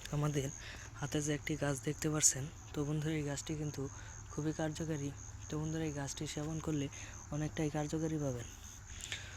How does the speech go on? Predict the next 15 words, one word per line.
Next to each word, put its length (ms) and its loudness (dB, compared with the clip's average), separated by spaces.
তো 140 -2
বন্ধুরা, 300 2
এই 100 2
গাছটি 240 -2
সেবন 300 0
করে 160 2
অনেক 220 4
রোগী 220 6
কিন্তু 240 4
ভালো 280 10
হয়েছে, 300 6
এবং 120 8
যারা 220 8
ডাক্তারের 420 4
পেছনে 340 6